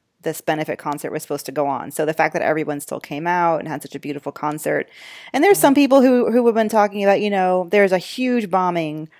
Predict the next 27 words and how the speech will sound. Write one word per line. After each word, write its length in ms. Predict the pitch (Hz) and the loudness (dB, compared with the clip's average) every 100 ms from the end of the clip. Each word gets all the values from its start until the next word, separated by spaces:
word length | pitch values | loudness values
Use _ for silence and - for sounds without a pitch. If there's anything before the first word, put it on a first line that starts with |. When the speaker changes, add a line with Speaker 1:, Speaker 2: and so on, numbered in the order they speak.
| _ | _
Speaker 1:
huge 400 | - 254 247 202 165 | -8 -2 2 2 0
in 80 | |
Kabul, 600 | 175 180 160 170 165 156 - | -4 -6 -2 0 0 0 -2
Afghanistan 760 | 156 - 160 151 - 151 143 | -6 -4 -4 -6 -6 -6 -4
last 300 | 143 143 - | -6 -6 -8
week. 360 | 156 147 139 - - - _ | -8 -8 -10 -18 -20 -20 _
Like, 260 | - 147 143 | -2 -2 -2
hundreds 320 | - 180 165 | -6 -6 -6
of 60 | 151 | -6
people, 360 | 151 151 139 - | -6 -6 -8 -8
um, 460 | 160 147 143 143 135 - | -6 -4 -6 -8 -12 -8
injured, 580 | 170 165 165 160 156 151 | -6 -2 0 0 -2 0
died. 640 | 156 151 151 151 151 143 _ _ _ _ | 0 2 0 0 -4 -8 _ _ _ _
Um, 420 | 175 170 160 160 - | -2 0 0 -2 -2
and, 200 | 196 202 | -4 -6
you 120 | - 311 | -4 -2
know, 100 | 208 | 0
didn't 180 | 220 214 | 0 2
get 80 | |
as 80 | 208 | 0
much, 220 | 214 190 - | 0 -6 -8
it 140 | 185 - | -8 -2
obviously 420 | 175 185 185 185 175 | 0 2 0 -4 -4
didn't 320 | 175 170 156 | -2 -4 -4
get 100 | 165 | -2
as 200 | 165 160 | -2 -2
much. 380 | 160 156 - | -8 -8 -10